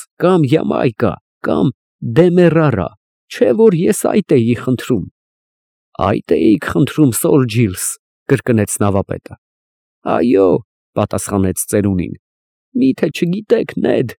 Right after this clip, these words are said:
միթե մոռացել եք, ամեն անգամ ես ձեզ գրում էի»։ Նավապետը գլխից հանեց ջնարակած գլխարկն ու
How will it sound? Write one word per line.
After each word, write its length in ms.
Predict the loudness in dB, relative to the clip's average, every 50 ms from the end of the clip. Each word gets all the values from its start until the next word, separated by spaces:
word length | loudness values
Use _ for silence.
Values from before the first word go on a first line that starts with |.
| _ _ _
միթե 320 | -2 0 0 0 0 -2 -2
մոռացել 600 | 0 0 0 0 -2 -4 -2 -4 -4 -2 -4 -4
եք, 160 | -6 -6 -12 -18 _ _ _ _ _ _ _ _ _ _ -4
ամեն 480 | -2 -2 -2 0 0 0 2 2 2
անգամ 360 | 2 0 0 0 -2 0 0 2
ես 260 | 2 2 2 0 0 0
ձեզ 240 | 2 2 2 2 4 2
գրում 420 | 2 2 4 4 2 2 2 2 0
էի»։ 240 | 0 -2 -4 -8 -10 -12 _ _ _ _ _ _ _ _ _ _ _ _ _ _ _ _
Նավապետը 560 | 0 0 2 2 2 0 0 0 -2 0 0 0
գլխից 420 | 0 0 -4 -2 0 -2 -2 0 -2
հանեց 380 | -2 -2 0 0 0 -2 -4 -4
ջնարակած 640 | -2 -2 0 0 0 0 0 0 0 0 -2 -2 -2
գլխարկն 560 | -2 -4 -2 -2 -2 -2 -2 -2 0 0 0
ու 80 | 0